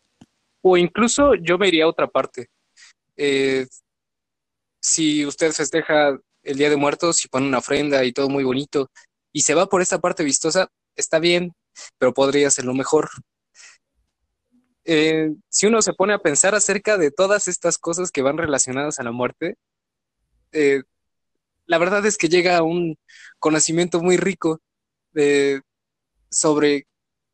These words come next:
qué es lo que pasa después de que uno vive, o qué es lo que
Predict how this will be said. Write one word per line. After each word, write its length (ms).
qué 140
es 120
lo 100
que 140
pasa 280
después 380
de 140
que 580
uno 200
vive, 320
o 520
qué 300
es 160
lo 140
que 400